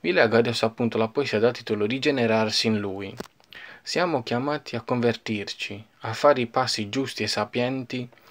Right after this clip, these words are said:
siamo chiamati ad unirci all'Onnipotente coi toni dovuti. Siamo chiamati a rinnegare le vecchie e cattive azioni, siamo chiamati per essere il meglio delle future generazioni.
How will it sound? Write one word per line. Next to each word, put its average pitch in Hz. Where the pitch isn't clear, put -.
siamo 151
chiamati 131
ad 110
unirci 139
all'Onnipotente 127
coi 147
toni 120
dovuti. 104
Siamo 135
chiamati 143
a 117
rinnegare 117
le 110
vecchie 135
e 110
cattive 120
azioni, 104
siamo 127
chiamati 127
per 117
essere 120
il 120
meglio 127
delle 120
future 117
generazioni. 110